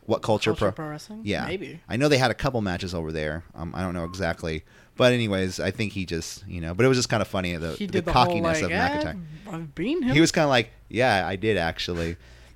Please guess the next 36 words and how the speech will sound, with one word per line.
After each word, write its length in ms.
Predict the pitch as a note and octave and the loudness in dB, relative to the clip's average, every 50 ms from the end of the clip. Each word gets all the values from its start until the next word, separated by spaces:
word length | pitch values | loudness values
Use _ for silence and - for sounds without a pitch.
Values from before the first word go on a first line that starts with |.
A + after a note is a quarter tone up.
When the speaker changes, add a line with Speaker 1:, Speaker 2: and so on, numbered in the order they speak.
| - - - - - _ - - - - - | -20 -20 -20 -20 -20 _ -20 -20 -20 -6 -2
Speaker 1:
And 100 | A#2+ A#2 | 0 2
then 80 | A2+ A#2 | 4 4
he 80 | A#2 | 4
looks 180 | A2+ B2 A#2+ - | 4 4 4 6
at 60 | A#2 | 8
everyone, 460 | A2 A2+ G#2+ A#2 A#2 A2+ A2+ A2+ A2 G#2 | 8 8 8 8 6 6 4 4 4 2
asks 300 | - A2 A#2 A#2 - - | 2 2 2 2 2 2
them 160 | A#2 A2 A2 | 2 2 4
all 160 | G#2+ G#2+ G#2 | 4 4 4
if 60 | G2 | 2
they've 120 | G#2 G#2 G2 | 2 2 2
beaten 220 | B2 C3 B2+ B2+ | 2 2 2 2
him, 80 | B2 A#2 | 2 2
and 80 | A2+ G#2 | 0 2
of 60 | - | 4
course 180 | B2+ A#2 A2 | 4 4 6
everyone 240 | - G#2 G#2 G#2 G2+ | 4 4 2 2 0
says, 220 | F#2+ - F#2+ F#2 A2 | 0 -2 -4 -4 -6
"N-, 80 | A2+ - | -8 -6
no, 240 | A2+ A#2 A#2 A2+ A2+ | -2 0 2 4 4
Speaker 2:
I 40 | A2+ | 2
mean, 240 | E3+ E3 D#3+ D3 A#2 A2+ | 0 -2 -4 -6 -4 -2
Speaker 1:
no, 260 | A#2 A#2 A#2 A#2 A#2 A#2+ | -2 0 0 0 -2 -4
I 80 | A2+ | -4
Speaker 2:
crying 140 | A2+ F#3+ F3 | -4 -4 -6
Speaker 1:
didn't." 40 | D#3+ | -8
Speaker 2:
out 60 | D3+ | -8
loud, 300 | F3 F#3+ F3+ C3+ B2+ C3 | -8 -8 -10 -10 -12 -14
Styles 520 | - - - C3+ C3+ C#3 C#3+ D3 D3 C#3+ | -18 -16 -14 -14 -12 -10 -10 -12 -12 -14
did. 420 | C#3+ - C#3+ C#3 C#3+ C#3+ C#3+ D3 D3 - _ _ _ _ _ | -14 -14 -12 -12 -12 -12 -14 -16 -18 -20 _ _ _ _ _
Joe 360 | - - A3+ A3+ D#3+ D3+ D3 | -16 -14 -12 -10 -8 -10 -8
did. 340 | C#3+ D3 D3 C#3+ C#3+ D3 D3+ - _ - - | -8 -8 -8 -8 -10 -10 -12 -16 _ -16 -6
Speaker 1:
Then 140 | G2+ A2 A2 | -2 0 2
out 220 | A2 A2+ A2+ G#2+ | 4 4 4 4
comes, 280 | - B2 A2+ A2 G2 G#2 | 4 4 4 4 4 4
uh, 360 | A2 G#2 G2+ G2+ G2+ G2+ | 6 6 6 6 6 4